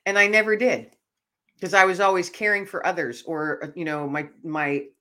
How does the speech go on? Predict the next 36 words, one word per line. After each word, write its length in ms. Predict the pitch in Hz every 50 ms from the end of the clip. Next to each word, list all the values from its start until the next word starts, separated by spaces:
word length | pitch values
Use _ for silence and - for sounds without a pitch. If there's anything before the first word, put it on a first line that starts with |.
| _ _
uh, 280 | 147 143 135 131 131 -
husband 680 | - - 202 220 208 190 156 170 165 160 151 143 143 143
or 320 | 139 143 143 139 139 143
daughter 600 | 139 135 190 196 196 190 180 160 143 131 127 - - _ _ _ _ _ _ _ _ _ _ _
or 540 | 170 160 160 160 156 151 151 143 127 - - -
out 180 | 180 180 -
and 80 | 170 180
about, 400 | 165 165 180 175 175 170 165 156
you 80 | 175
know, 140 | 170 160 156
with 280 | 156 151 151 147 - 160
different 300 | 151 180 180 - 170 -
organizations 640 | 160 165 156 160 156 147 160 156 156 156 165 156 151
I 80 | 156 147
was 120 | 147 151
involved 440 | 143 143 147 151 151 156 156 151 143
with. 300 | 131 131 131 - - - _ _
It 80 | 151
was 160 | 151 143 143 -
always 500 | - 156 160 160 156 151 143 - - - _ _ _ _ _ -
others, 260 | 160 156 165 151 160
others, 260 | 160 143 147 139 143
others. 360 | 165 165 151 127 120 120 - -
And 100 | 170 160 160
I 40 | 156
had 240 | 151 226 254 302 294
someone 300 | - - 240 220 202 180
ask 260 | 170 160 160 - -
me 80 | 165 147
once, 400 | 139 127 127 123 120 - - - _ _ _ _ _ _ _ _ _ _ _ _ _ _ _ _ -
it 60 | -
was 100 | 127 -
actually 320 | 147 147 147 - - 139
a 40 | 131
counselor, 560 | - 160 156 165 - - 117 120 147 151 - _ _ - - _ _ _ _ _ _ _ _ _ _ -
um, 480 | 156 151 143 143 139 139 139 139 135